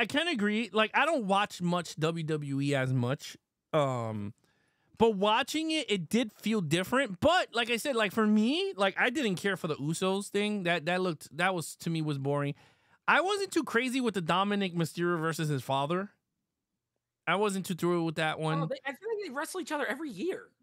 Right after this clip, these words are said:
Speaker 1: Yeah, I just,
Speaker 2: Yeah.
Speaker 1: I was just like, "Oh, okay, cool." The R-Truth moment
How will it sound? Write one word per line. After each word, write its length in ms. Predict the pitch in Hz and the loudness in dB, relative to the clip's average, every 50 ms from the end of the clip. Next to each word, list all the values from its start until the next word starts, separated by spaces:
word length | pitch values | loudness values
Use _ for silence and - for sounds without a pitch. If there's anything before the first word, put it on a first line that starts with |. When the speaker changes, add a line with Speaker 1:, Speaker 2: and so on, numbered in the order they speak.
| _ | _
Speaker 1:
Yeah, 680 | - 147 147 139 127 123 120 120 117 117 117 110 113 139 | -4 -2 -2 0 -2 -2 -2 -2 -2 -4 -4 -2 -2 -2
I 100 | 151 165 170 | -2 -2 -2
just, 440 | 165 175 160 151 - - 320 330 330 | -2 -4 -4 -4 -6 -8 -10 -10 -4
Speaker 2:
Yeah. 80 | 165 165 | -2 0
Speaker 1:
I 40 | 180 | 0
was 160 | 202 196 180 | 0 0 -2
just 140 | 220 202 - | -4 -6 -6
like, 120 | 214 202 269 | -4 -2 -2
"Oh, 240 | 294 277 269 - 285 | -2 0 0 0 -2
okay, 240 | - - 220 202 185 | 0 -2 -2 -4 -2
cool." 220 | - 226 220 208 | -2 -2 -2 0
The 160 | 175 185 190 - | 0 0 0 2
R-Truth 680 | - 220 262 302 277 - - - 220 220 240 226 - - - _ _ _ _ _ _ | 4 4 4 4 2 -4 -6 -2 -2 -2 -2 -2 -4 -10 -14 _ _ _ _ _ _
moment 640 | 170 175 190 208 220 226 226 226 226 226 226 226 226 | 0 2 4 4 4 4 2 2 2 2 0 0 -2